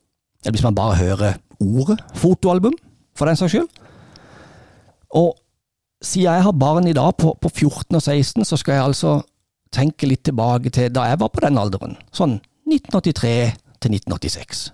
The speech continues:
før internett. Hva gjorde vi som barn da, og hva gjorde foreldrene våre? Sånn som jeg husker det akkurat nå.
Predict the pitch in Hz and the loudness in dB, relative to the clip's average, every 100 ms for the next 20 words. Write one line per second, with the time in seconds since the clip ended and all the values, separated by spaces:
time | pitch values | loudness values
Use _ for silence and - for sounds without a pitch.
0 | - - 214 127 80 - - - - _ | -6 0 2 0 -2 -6 -10 -12 -20 _
1 | _ _ _ _ _ _ _ _ _ _ | _ _ _ _ _ _ _ _ _ _
2 | _ - 151 139 139 131 131 123 120 143 | _ -2 2 4 4 2 2 2 2 2
3 | 220 247 190 165 139 131 - - 120 92 | 2 2 2 4 4 2 -2 -4 -2 -2
4 | 92 90 90 90 107 - _ - 285 151 | -2 -4 -4 -6 -8 -12 _ -2 0 2
5 | 104 - - 90 - 78 | 2 0 -4 -4 -4 -6